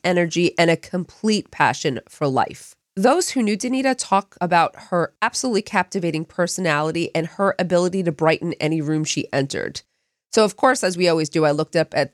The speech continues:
you know, the pictures, and she did have one of those smiles, and you could just see it in the picture that she radiates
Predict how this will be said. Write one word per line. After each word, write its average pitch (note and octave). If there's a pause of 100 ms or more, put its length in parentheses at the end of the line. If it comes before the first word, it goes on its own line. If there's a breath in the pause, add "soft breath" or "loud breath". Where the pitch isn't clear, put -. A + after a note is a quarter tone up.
you F3+
know, D#3
the E3
pictures, D#3+
and G3
she G#3
did A3
have G3+
one F#3
of F3
those E3+
smiles, D#3+
and G#3+
you A#3
could F#4
just A4
see G3
it A3
in F#3
the E3+
picture -
that E3+
she G#3
radiates E3